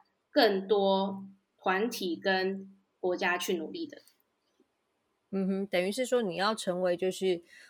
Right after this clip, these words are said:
Speaker 2: 所谓的为国争光的选手，你就必须要再上一个，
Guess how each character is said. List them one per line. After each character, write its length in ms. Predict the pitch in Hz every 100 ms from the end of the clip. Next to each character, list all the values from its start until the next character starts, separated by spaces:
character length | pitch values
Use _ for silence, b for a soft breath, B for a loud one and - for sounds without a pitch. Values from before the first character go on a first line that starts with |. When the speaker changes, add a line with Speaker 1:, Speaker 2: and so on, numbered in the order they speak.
| B B
Speaker 2:
所 160 | - 202
谓 120 | 269
的 80 | 262
为 180 | 294 233
国 180 | 185 175
争 240 | 196 202
光 180 | 190 190
的 80 | 170
选 300 | - 160 156
手， 140 | 175
你 100 | 165
就 140 | 196
必 160 | - 208
须 200 | - 175
要 300 | 180 170 165 -
再 420 | 214 175 - - - -
上 420 | - - - 214 180
一 120 | 233
个， 180 | 190